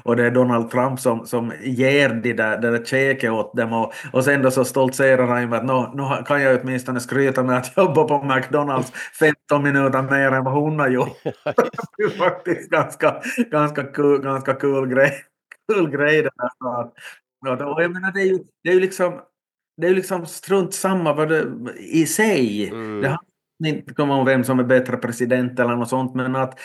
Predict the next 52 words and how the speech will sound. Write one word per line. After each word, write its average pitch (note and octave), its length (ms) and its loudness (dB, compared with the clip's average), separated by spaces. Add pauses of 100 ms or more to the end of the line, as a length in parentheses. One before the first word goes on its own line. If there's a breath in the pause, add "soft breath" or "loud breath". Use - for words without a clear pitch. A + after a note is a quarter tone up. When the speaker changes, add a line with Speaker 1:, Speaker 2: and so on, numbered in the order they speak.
(160 loud breath)
Speaker 1:
att B2 120 -6
han C#3+ 120 0
är E3 40 4
ju F#3 160 4
en E3 160 -2
showman C3 720 2
av, G#2+ 280 0
av, G#2+ 480 -4 (300)
av A2+ 200 -2
Guds A#2 260 -2
nåde, A#2+ 320 2
och C3+ 100 2
det, D3 240 0 (180)
det D3+ 60 -4
är D3+ 60 -4
liksom, C#3+ 480 -4 (420 loud breath)
gäll-, B2 600 -2
det, C#3 80 -4 (140)
det D3 80 2
är D3+ 80 -2
klart D3 220 4
att C#3 140 0
det, C#3+ 200 2 (200)
det A#2 80 -2
har A#2 100 0
ju C3 80 2
varit, D3 300 2 (720)
eh, G#2+ 280 -12 (500 loud breath)
det A2+ 60 -8
har A#2+ 60 -2
ju C3 80 2
alltid B2 360 2
varit C3+ 200 2
viktigt B2 360 -2
i A2+ 40 2
amerikansk G#2 580 -4
politik, G#2 500 -2
liksom, G#2 220 -6
att G#2+ 80 -10
kunna A2+ 180 -2
ta, G2 320 0
ta G#2 240 0
sin G#2 180 -6
publik, A2+ 420 -2
och A2+ 60 0
det, B2 100 2
men B2+ 240 0
det C#3 80 0
där C#3 160 4
är C#3+ 40 -4
ju C#3 60 -2
så B2+ 300 -2